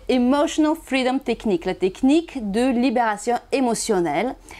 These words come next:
Et sachez qu'elle est très, très efficace justement sur le fait de se libérer un petit peu de quelques kilogrammes qu'on a pris à la ménopause. Remarquez, je vais pas parler de perdre du poids, puisque perdre déjà,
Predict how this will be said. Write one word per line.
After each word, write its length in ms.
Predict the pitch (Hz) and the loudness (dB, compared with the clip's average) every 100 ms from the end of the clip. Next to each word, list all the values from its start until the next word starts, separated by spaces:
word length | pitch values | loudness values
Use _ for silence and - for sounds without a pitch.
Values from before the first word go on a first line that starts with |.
| - | -6
Et 80 | 233 | -4
sachez 320 | 285 269 403 403 | -2 -2 -2 0
qu'elle 260 | 302 233 | 0 0
est 180 | 214 - | -4 -6
très, 240 | - 320 | -2 -2
très 300 | 330 - 285 | -2 -2 0
efficace 420 | 262 240 214 240 226 | -2 -4 -2 0 0
justement 640 | 214 - - 190 180 220 | -4 -4 -2 0 0 -2
sur 640 | - - - 226 233 277 - - - | -6 -8 -4 0 0 0 -2 -6 -6
le 220 | 196 190 | -2 -2
fait 600 | - 196 214 - 262 202 | 0 -2 -2 -4 -6 -4
de 300 | 196 220 240 - - | 0 0 -2 -10 -18
se 240 | - 202 | -10 -6
libérer 720 | 165 226 339 302 285 214 220 - | -2 0 2 2 0 -2 -4 -6
un 140 | 208 | -6
petit 180 | 196 202 | -4 -6
peu 160 | 196 247 | -4 -2
de 120 | 202 | -2
quelques 400 | - 240 240 247 | -2 -2 -2 -6
kilogrammes 560 | - 185 185 220 262 - | -2 0 2 2 0 -2
qu'on 220 | 220 202 | -4 0
a 140 | 196 | -2
pris 300 | - - 277 - | -4 -6 -6 -4
à 120 | 233 247 | -2 0
la 140 | 220 | 0
ménopause. 640 | 208 196 170 156 170 - - - - - - - | 0 -2 -4 -6 -8 -16 -18 -20 -20 -18 -18 -4
Remarquez, 480 | - 415 415 - 381 | 0 2 0 0 2
je 80 | 285 | 2
vais 140 | 262 | 0
pas 140 | 247 359 | 0 0
parler 280 | 330 294 240 | 0 0 -2
de 160 | 202 | -4
perdre 520 | - - 269 247 202 | -6 -2 0 0 -2
du 120 | 196 240 | -2 -2
poids, 240 | - 415 415 | 2 0 0
puisque 340 | 269 - - 240 | -4 -2 -2 -4
perdre 520 | - 294 285 247 202 | -2 0 0 0 0
déjà, 500 | 202 202 247 220 | 0 0 0 0